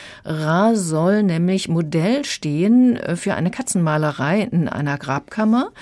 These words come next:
Und gemalt werden soll er von einem kleinen Jungen, Kinnamon, der schon ein großartiger Porträtmaler ist und der zu Ra auch sehr nett ist. Und als die Tiere in Set Ma'at angekommen sind, erfahren sie, dass nach dem großen Fest im Dorf, das in der vorigen Nacht stattfand,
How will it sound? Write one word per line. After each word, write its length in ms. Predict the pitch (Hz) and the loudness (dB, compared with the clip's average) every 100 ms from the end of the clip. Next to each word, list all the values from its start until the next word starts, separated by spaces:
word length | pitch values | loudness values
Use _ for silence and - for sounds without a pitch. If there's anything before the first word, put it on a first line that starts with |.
| - - - - | -20 -20 -20 -4
Und 220 | 185 180 | -2 0
gemalt 520 | 180 160 139 190 233 | 0 0 2 0 2
werden 280 | 220 208 202 | 0 2 2
soll 160 | 175 175 | 2 0
er 80 | 180 | -2
von 200 | 175 - | -4 -4
einem 180 | 151 | -6
kleinen 380 | 156 160 151 147 | -6 -4 -4 -2
Jungen, 580 | 143 165 214 247 254 254 | 0 2 4 4 4 2
Kinnamon, 640 | - 185 202 226 247 269 403 - - - - | 0 0 2 4 4 2 -2 -10 -20 -16 -2
der 160 | 185 180 | 0 2
schon 320 | 190 170 175 | 0 0 0
ein 240 | 160 165 | 0 -2
großartiger 840 | 151 151 202 208 - - 175 165 160 | -2 0 2 2 0 -2 -2 -2 -2
Porträtmaler 920 | - 143 - 151 175 190 202 202 - | -4 -8 -4 -2 0 0 0 0 0
ist 300 | 254 285 - | -2 -2 -4
und 200 | 147 127 | -8 -6
der 200 | 143 135 | -8 -8
zu 160 | - - | -8 -10
Ra 340 | - 143 - | -10 -8 -8
auch 120 | - - | -8 -8
sehr 220 | - 165 | -4 -2
nett 320 | 147 139 - - | -2 -6 -12 -16
ist. 280 | - - - - - - - | -8 -8 -10 -20 -20 -20 -10
Und 120 | - 170 | -4 -2
als 180 | 160 | -2
die 100 | - | -4
Tiere 380 | 170 233 269 233 | -4 0 2 2
in 120 | 151 | 0
Set 280 | 170 202 196 | 0 -2 -2
Ma'at 380 | 156 151 156 - | -2 -2 -2 -4
angekommen 760 | 165 190 247 233 - 156 165 180 | 0 2 4 2 -2 -2 0 0
sind, 300 | 196 220 - | 2 2 0
erfahren 440 | 170 139 135 196 | -4 -6 -2 0
sie, 300 | 240 247 254 | 2 0 0
dass 320 | 156 156 - | -2 -4 -6
nach 380 | 156 143 147 143 | -4 -4 -4 -6
dem 220 | - 143 | -10 -10
großen 420 | - 151 165 - | -6 -4 -2 -2
Fest 280 | 160 240 - | -2 -4 -4
im 140 | - 185 | -4 0
Dorf, 340 | 190 175 180 | 2 2 0
das 280 | - 165 - | -4 -4 -4
in 140 | 165 | -2
der 100 | 156 | -2
vorigen 320 | 151 160 147 | -2 -4 -4
Nacht 240 | 151 143 - | -6 -6 -8
stattfand, 640 | - 180 - - 233 254 | -4 -4 -4 0 2 2